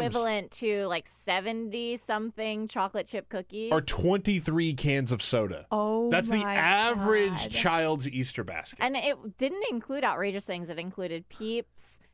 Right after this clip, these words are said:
Speaker 1: jelly beans,
Speaker 2: Peanut
Speaker 1: um,
Speaker 2: butter eggs.
Speaker 1: peanut butter
Speaker 3: Yeah.
Speaker 1: eggs, and, like, miscellaneous chocolate.
Speaker 3: Oh, my God.
Speaker 2: On the scale of greatest candy that you could possibly eat,
Speaker 3: Mm-hmm.
Speaker 2: Reese's peanut butter eggs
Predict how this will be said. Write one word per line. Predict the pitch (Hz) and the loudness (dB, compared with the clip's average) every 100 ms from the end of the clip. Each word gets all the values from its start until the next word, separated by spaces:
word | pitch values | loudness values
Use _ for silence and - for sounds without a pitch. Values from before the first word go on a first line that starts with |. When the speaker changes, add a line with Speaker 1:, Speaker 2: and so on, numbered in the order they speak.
| _ _ _ | _ _ _
Speaker 1:
jelly | - 180 190 196 | -2 0 2 0
beans, | 185 196 190 185 185 185 196 - - | -2 -2 -2 -2 -4 -6 -8 -10 -4
Speaker 2:
Peanut | 175 165 | 0 2
Speaker 1:
um, | 156 | 2
Speaker 2:
butter | 151 147 | 2 4
eggs. | 131 127 | 2 2
Speaker 1:
peanut | 226 220 | 0 0
butter | 220 214 | 2 2
Speaker 3:
Yeah. | 196 | 2
Speaker 1:
eggs, | 185 185 175 - | 0 0 -6 -8
and, | 170 170 165 165 | -6 -4 -6 -6
like, | 151 156 | -8 -4
miscellaneous | 190 196 196 185 170 - | -4 -2 -2 -4 -6 -10
chocolate. | - 165 - - - - | -6 -6 -6 -12 -16 -8
Speaker 3:
Oh, | 220 233 | -2 0
my | 214 151 220 | 0 -2 -8
God. | - 190 196 208 | -8 -6 -6 2
Speaker 2:
On | 151 180 | 4 4
the | 175 | 2
scale | - - 185 190 196 202 175 | 2 4 4 4 4 2 2
of | 143 107 | -2 -2
greatest | 123 123 139 156 170 160 - | 0 2 4 4 2 -2 -4
candy | 165 160 147 131 123 123 | 0 2 2 2 2 2
that | 117 - | 0 -2
you | 117 | -2
could | 120 92 | -2 -4
possibly | - 120 123 - 139 135 139 139 | -2 0 0 0 2 2 0 0
eat, | 110 101 - - _ _ _ _ 285 | 0 0 -6 -18 _ _ _ _ -6
Speaker 3:
Mm-hmm. | 311 311 - _ _ _ | -6 -8 -20 _ _ _
Speaker 2:
Reese's | 107 120 143 139 165 156 131 | -2 2 2 2 2 0 0
peanut | - 151 147 | -2 0 2
butter | 139 131 131 | 2 2 2
eggs | 123 117 113 104 98 - - | 2 2 2 0 -6 -10 -10